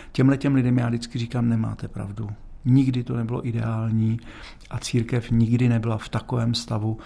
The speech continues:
aby mohla určovat život úplně všem. A pokud se o to někdy snažila, tak používala takové prostředky, že se nám možná dneska to násilí na jinověrcích,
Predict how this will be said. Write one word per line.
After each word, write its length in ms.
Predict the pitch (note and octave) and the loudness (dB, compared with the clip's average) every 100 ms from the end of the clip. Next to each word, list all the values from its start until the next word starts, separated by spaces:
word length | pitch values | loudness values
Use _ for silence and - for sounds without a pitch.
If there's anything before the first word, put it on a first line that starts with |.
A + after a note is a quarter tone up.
| - - - | -16 -14 -6
aby 260 | A#2 G#2+ | -2 2
mohla 320 | A2 A2+ A2+ A#2 | 2 4 2 0
určovat 540 | B2 - - A#2 A2 | -4 -4 -2 -2 -2
život 280 | - A#2+ A2+ | -2 -4 -4
úplně 380 | B2+ - A#2 A2+ | -6 -2 0 0
všem. 340 | - A2+ A2 | 0 0 0
A 80 | A#2+ | -2
pokud 380 | - B2+ C3+ B2+ | -2 -2 0 -2
se 100 | C#3+ | -2
o 60 | |
to 140 | C3 B2+ | -2 -2
někdy 240 | A#2 A#2 | -2 -2
snažila, 460 | A2+ B2 A2+ A#2 A#2+ | -2 0 0 0 -2
tak 180 | B2 - | -4 -4
používala 540 | B2 A#2 A2 A#2 A#2+ | -2 0 0 0 -2
takové 480 | A#2+ - - D3+ B2 | -2 -4 -2 -4 -4
prostředky, 680 | B2 - - B2 - B2 A#2+ - - | -6 -8 -6 -8 -6 -4 -4 -8 -12
že 120 | - B2 | 0 0
se 180 | - | 2
nám 160 | A#2+ A2+ | -2 0
možná 340 | A2+ G#2+ A#2 | 0 0 -2
dneska 300 | A2+ G#2+ - | -2 -4 -6
to 140 | B2 B2 | -2 2
násilí 480 | A#2 G#2+ - A#2+ A2 | 2 0 -2 0 0
na 100 | G#2+ | 0
jinověrcích, 840 | G#2 G#2+ G#2+ G#2+ - A#2+ B2+ B2+ | -2 -2 -2 -2 -2 0 0 -2